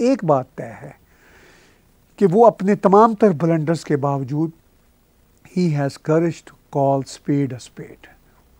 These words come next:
वो बुरे को बुरा कहने की हिम्मत रखते हैं। वो बार-बार जो चाइना को कह रहे हैं कि चाइना वायरस, इसमें कोई शक वाली बात नहीं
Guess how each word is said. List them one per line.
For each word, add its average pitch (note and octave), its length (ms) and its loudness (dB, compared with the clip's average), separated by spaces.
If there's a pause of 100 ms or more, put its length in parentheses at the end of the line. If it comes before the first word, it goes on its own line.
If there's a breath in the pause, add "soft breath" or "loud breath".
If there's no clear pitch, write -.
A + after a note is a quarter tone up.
(200)
वो E3 80 0
बुरे E3+ 280 4
को D#3+ 180 -2
बुरा C#3 320 -8 (580)
कहने C#3+ 420 0
की C3 280 -8
हिम्मत C#3 540 -2
रखते B2 340 -18
हैं। - 280 -20 (380 loud breath)
वो E3 60 -2
बार-बार E3 800 6
जो C#3+ 200 -4 (160)
चाइना D3+ 460 -2
को C3+ 340 -4 (520 soft breath)
कह F3+ 180 8
रहे D3 300 2
हैं C3 440 -12
कि D3 120 -12 (140)
चाइना C#3+ 400 -2
वायरस, C3+ 500 -10
इसमें - 280 -12 (120)
कोई C4+ 280 0 (280 soft breath)
शक - 340 0
वाली F3+ 200 2
बात C#3 340 0
नहीं D3 280 -6